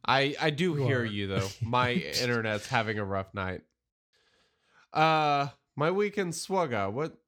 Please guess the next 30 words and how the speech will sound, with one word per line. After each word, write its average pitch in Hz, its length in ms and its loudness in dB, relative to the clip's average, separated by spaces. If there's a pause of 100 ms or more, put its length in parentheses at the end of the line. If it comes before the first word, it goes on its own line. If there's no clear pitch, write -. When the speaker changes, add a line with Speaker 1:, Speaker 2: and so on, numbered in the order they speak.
Speaker 1:
Oh, 269 160 4
yeah. 220 240 2
So 165 200 -2
we 160 120 0
talked 240 300 0
about 226 200 -2
the - 60 -14
seven-star 190 420 -4
Watt. 147 340 0
Well, 185 360 2
I 175 160 4
fought 269 360 0
like 196 260 0
hell 185 340 0
to 165 100 -2
get 139 320 0
him 143 280 -2 (120)
to 131 460 -2 (500)
gear 143 300 2
twelve, 107 920 -2 (160)
uh, 110 300 2
make 120 260 0
him 143 120 -2
a 131 60 -4
little 196 300 -2
bit 208 220 0
more 196 180 -2
sustainable. 131 800 -4 (540)
Um, 139 640 2 (1120)
I 123 1040 0